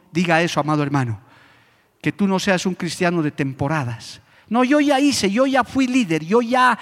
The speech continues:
ya ayuné, yo ya hice esto". Síguelo haciendo, sigue batallando, sigue colaborando.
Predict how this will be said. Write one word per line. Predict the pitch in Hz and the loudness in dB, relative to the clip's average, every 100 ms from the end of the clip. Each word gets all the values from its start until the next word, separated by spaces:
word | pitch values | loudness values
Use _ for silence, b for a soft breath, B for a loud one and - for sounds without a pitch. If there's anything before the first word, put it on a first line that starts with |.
| B - | B -4
ya | 220 277 | 0 2
ayuné, | 240 233 226 226 269 196 B B | 2 2 2 4 4 4 B B
yo | - 247 | -2 0
ya | 254 269 | 2 2
hice | 262 277 - 269 | 0 0 0 2
esto". | 262 - | 0 -2
Síguelo | 185 - 349 349 311 311 | -2 4 4 4 4 2
haciendo, | - 294 349 349 320 208 B B | 4 2 2 4 4 4 B B
sigue | - - 359 330 | 2 6 6 6
batallando, | 294 294 294 262 311 339 339 294 196 B | 2 2 2 4 4 4 4 6 4 B
sigue | - - 359 339 330 | -4 4 6 6 2
colaborando. | 294 285 285 277 294 330 320 277 | 4 4 6 6 8 6 6 6